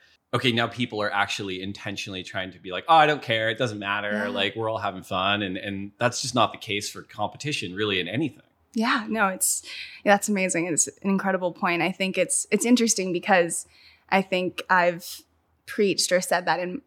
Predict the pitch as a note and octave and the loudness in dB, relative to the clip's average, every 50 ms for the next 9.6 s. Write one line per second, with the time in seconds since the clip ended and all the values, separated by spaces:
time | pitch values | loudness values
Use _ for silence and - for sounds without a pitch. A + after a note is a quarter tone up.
0 | _ - G3 F#3+ E3+ F3+ F#3+ F#3 - G3 - - - - G3 - F3 F3 F3+ - | _ -4 0 2 4 4 4 4 2 2 2 2 0 -2 -2 0 0 2 2 2
1 | F#3+ F#3+ - G3+ F#3+ F#3 F3+ E3 - - - F3+ E3+ D#3+ D3+ - D3 - D#3 - | 2 2 2 0 2 4 6 6 6 6 4 4 4 4 4 2 2 2 0 2
2 | E3 E3 D#3 E3 E3 F3+ F#3+ F3+ F3+ - - F3+ F3+ F3+ F3 F3+ F3+ F3 F3 F3 | 2 0 2 2 2 0 0 -2 -2 -2 0 0 2 2 0 0 0 0 0 0
3 | F3 F3+ E3+ E3+ F3+ G#3 A#3 A#3 - G3+ F#3 E3+ - G#3 - A#3 C4 C4 C4 B3+ | -2 -2 -2 -2 -2 -2 -4 -4 -4 -2 -4 -4 -2 2 4 6 6 8 6 6
4 | A#3+ A3 G#3 G3 F3 F3 - - F3+ - - - D4 D#4 D#4 D4 C#4+ C4+ C4 A#3+ | 4 2 0 0 0 -2 -4 -6 -8 -8 -6 -4 -2 0 0 0 2 2 4 4
5 | G3+ F3+ F3+ G3 - - - - - - - - - - - - G#3+ G3+ F#3+ F#3+ | 4 4 2 0 -4 -6 -8 -8 -8 -8 -10 -12 -14 -6 0 2 4 4 4 4
6 | F3+ F3 F3 - - - - _ _ _ _ _ _ _ _ _ - A3+ A3 G#3+ | 0 -4 -4 -4 -4 -4 -6 _ _ _ _ _ _ _ _ _ -4 0 2 2
7 | G#3 - - - B3+ C4 C4+ B3+ A#3 A3+ F#3 F3+ F3+ - - _ _ - - - | 2 4 6 6 8 8 8 6 6 6 6 6 4 2 -6 _ _ 2 2 2
8 | - - G3+ A3+ G#3+ G#3 G3 E3+ D3 D3+ D#3 - F#3+ F3+ F3 E3+ F3+ F3+ F3+ F3+ | 2 0 -2 -4 -2 0 2 2 2 2 0 0 2 2 2 2 4 6 6 6
9 | F3+ F3 - - - G#3 F3+ E3+ E3+ C3+ - - | 6 4 0 -4 -4 -4 -2 -2 -4 -4 -6 -8